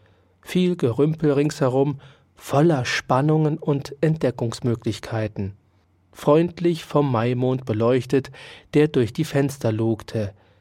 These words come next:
Weite Flächen zum Spielen. Und dann, welch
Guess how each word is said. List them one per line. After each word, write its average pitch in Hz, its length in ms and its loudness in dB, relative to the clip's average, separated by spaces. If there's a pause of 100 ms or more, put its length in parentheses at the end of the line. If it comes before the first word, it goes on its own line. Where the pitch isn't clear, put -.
(440)
Weite 165 460 2
Flächen 127 420 -2
zum 101 220 -6
Spielen. 139 640 -2 (600)
Und 120 240 0
dann, 170 340 2 (1160)
welch 160 540 0